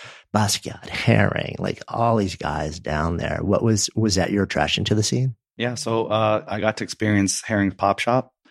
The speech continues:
Speaker 2: while it was still around, just caught the very tail end and, you know, the subways and everything. So, like, yeah, I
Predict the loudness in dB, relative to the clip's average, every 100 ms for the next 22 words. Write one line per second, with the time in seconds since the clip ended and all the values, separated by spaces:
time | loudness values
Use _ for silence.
0 | -20 -20 _ 2 2 0 -4 -2 0 0
1 | -2 -6 -2 -2 -2 -4 0 2 2 0
2 | 0 2 0 -2 -4 -6 -2 0 0 0
3 | -2 -6 -4 2 2 4 4 4 2 0
4 | 2 2 2 0 -2 -2 0 -2 -2 -14
5 | -20 -8 -6 2 4 4